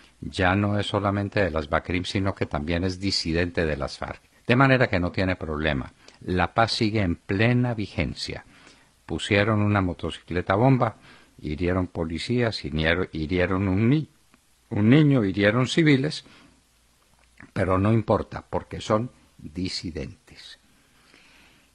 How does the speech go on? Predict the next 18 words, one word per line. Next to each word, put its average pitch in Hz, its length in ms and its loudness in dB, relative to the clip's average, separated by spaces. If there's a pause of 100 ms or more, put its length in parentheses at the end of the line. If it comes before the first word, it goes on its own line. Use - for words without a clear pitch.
(160)
¿Qué 165 200 6
dicen 147 440 2
estos 131 340 2
bandidos 107 600 2
de 117 100 -2
las 107 200 -4
farc? - 360 -4 (580)
Escuchen, - 600 -6 (760)
falta 139 720 0
mucho 185 560 6
para 95 380 0
terminar 80 580 -2
diálogos. - 800 -8 (640)
Falta - 720 -2
mucho 90 560 -2
para 76 320 -10
terminar 73 720 -6 (200)
diálogos. - 640 -10